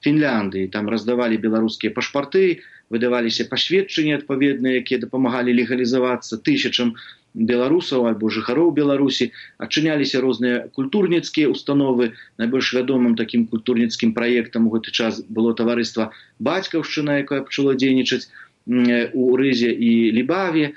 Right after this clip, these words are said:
Таксама была спроба, э, наладзіць, э, выданне часопіса. Выйшаў, э, адзін нумар, м, выдання, э, "На чужыне", м, які рэдагаваўся сябрамі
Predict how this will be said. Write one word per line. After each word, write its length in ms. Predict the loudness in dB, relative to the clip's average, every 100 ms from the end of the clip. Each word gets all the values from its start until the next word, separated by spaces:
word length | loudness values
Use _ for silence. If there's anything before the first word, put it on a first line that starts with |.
| -14 _ -12
Таксама 400 | -8 -2 -2 0
была 220 | 2 0
спроба, 420 | 0 -2 2 0
э, 280 | 0 -2 0
наладзіць, 500 | 0 0 -2 -4 -8 -16 -20 -8
э, 760 | -4 -2 0 0 0 0 0 0
выданне 580 | 0 0 2 4 2 0
часопіса. 600 | -4 0 0 0 -2 0
Выйшаў, 460 | 0 0 0 0 -2
э, 160 | -4 -4
адзін 360 | -4 0 0 2
нумар, 340 | 4 4 0 -6 -20 _ -4
м, 640 | 2 4 4 4 2 2
выдання, 540 | 0 0 2 2 2 -2
э, 260 | -2 0 0
"На 120 | 0
чужыне", 600 | 0 0 2 2 0 -4 _ _ _ -6
м, 320 | 0 2 4
які 420 | 4 0 0 0
рэдагаваўся 640 | 0 -2 0 0 0 -2
сябрамі 540 | -2 -2 -2 0 -2